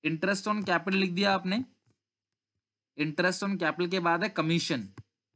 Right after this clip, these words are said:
कमीशन ए को कितना मिलता है क्लास? छह हजार और बी को मिलता है वन फ़ाइव एट वन। ए को मिलता है छह हजार, बी को मिलता है वन फ़ाइव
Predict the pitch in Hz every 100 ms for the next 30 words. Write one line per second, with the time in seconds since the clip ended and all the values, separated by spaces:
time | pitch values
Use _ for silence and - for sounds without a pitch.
0 | _ _ _ _ _ _ _ _ _ _
1 | _ _ _ _ _ _ _ _ _ _
2 | - - _ _ _ _ _ _ _ -
3 | 156 180 214 220 - 170 185 196 202 196
4 | 196 202 196 196 196 190 202 - 170 156
5 | 165 170 190 170 170 156 160 180 160 151
6 | 175 151 151 165 165 151 139 127 110 98
7 | 98 _ _ _ _ _ _ - 135 156
8 | 156 151 160 165 139 135 135 160 185 147
9 | 143 143 131 165 143 139 151 147 185